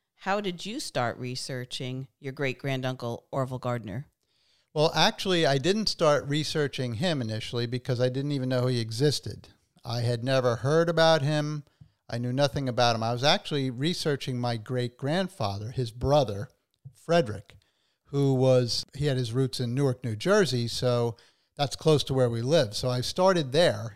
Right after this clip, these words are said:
Speaker 2: and while I was doing that, I came across this information about his brother, Hezekiah Orville Gardner. I thought, "Who is this guy?" And then I was thrilled to find out that he was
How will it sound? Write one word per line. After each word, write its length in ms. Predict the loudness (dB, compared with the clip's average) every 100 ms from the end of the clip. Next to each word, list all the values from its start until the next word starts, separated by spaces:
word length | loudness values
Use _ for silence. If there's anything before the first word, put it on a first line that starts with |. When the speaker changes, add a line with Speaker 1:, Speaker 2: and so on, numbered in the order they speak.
| -8
Speaker 2:
and 140 | -2
while 200 | 4 6
I 60 | 4
was 160 | 2
doing 280 | 0 0 0
that, 240 | 0 0 0
I 100 | 0
came 320 | -2 -4 -4
across 420 | -4 -2 0 0
this 200 | -4 -6
information 520 | -6 -4 -4 -4 -4
about 220 | -2 -2
his 140 | -4 -6
brother, 400 | -4 -2 -2 -4
Hezekiah 640 | -6 -6 -8 -6 -4 -2
Orville 400 | -2 -4 -6 -8 -10
Gardner. 420 | -8 -6 -8 -14 -20
I 20 | -16
thought, 200 | -10 -10 -12 -20 _ _
"Who 180 | 0 4
is 180 | 4 2
this 220 | -4 -6
guy?" 200 | -8 -8
And 100 | -4
then 100 | 0
I 60 | 2
was 220 | 0 -2
thrilled 580 | -2 2 4 2 -2 -10 _ _ _ _
to 120 | -8 -4
find 340 | 0 0 0
out 320 | 0 0 -2
that 240 | -2 -2 -4
he 160 | -10
was 180 | -8 -8